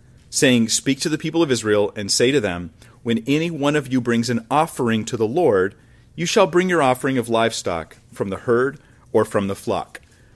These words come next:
And then it gets into all these different kinds of offerings and how they are to be done. Um, what it's gonna do is it's gonna name a type of offering.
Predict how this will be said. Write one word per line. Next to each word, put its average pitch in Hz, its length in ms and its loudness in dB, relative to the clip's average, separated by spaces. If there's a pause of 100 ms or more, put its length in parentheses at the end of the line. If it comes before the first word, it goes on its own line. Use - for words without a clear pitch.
(540)
And 117 160 -6
then 170 320 0 (420)
it 127 120 -4
gets 127 180 0
into 120 200 -4
all 107 200 0
these 107 160 -4
different 104 220 -6
kinds 107 340 -6
of 98 80 -4
offerings 92 580 -6
and 101 140 -10
how 101 200 0
they 101 120 0
are 90 100 0
to 90 140 -10
be 87 100 -10
done. 104 340 -2 (1160)
Um, 104 320 -4
what 120 120 6
it's 117 120 -6
gonna 131 160 0
do 135 120 2
is 127 120 4
it's 113 100 -4
gonna 120 160 0
name 117 240 2
a 107 60 -2
type 120 260 0
of 123 100 -4
offering. 151 440 0